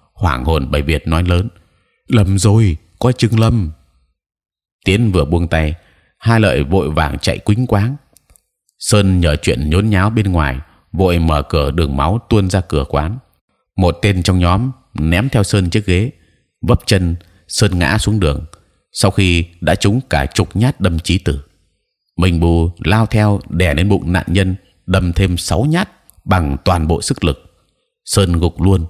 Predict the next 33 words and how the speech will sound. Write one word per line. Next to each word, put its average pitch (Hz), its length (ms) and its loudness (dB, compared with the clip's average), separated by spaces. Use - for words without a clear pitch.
Bảy 78 180 0
Việt 82 240 -2
sợ 80 280 0
bọn 76 300 -2
Thịnh - 240 -4
sẽ - 200 -2
đâm 92 200 0
chết 170 280 -2
Hai 113 200 0
Lợi 87 200 -2
để 76 120 0
trả 76 160 -2
thù, 69 300 -2
vội 82 180 -2
dùng 82 220 0
xe 95 220 0
đuổi 85 280 -2
theo 95 180 0
và 78 120 -4
quát 92 220 -2
lớn: 92 200 -2
"Lên 85 240 0
xe 95 180 -2
mau!" 98 560 0
Nam 82 240 0
Cam 85 400 2
vừa 76 180 -2
về 67 200 -2
đến 76 220 -2
nhà 67 400 -4
đã 104 120 0
được 113 160 0
Hiệp 85 200 0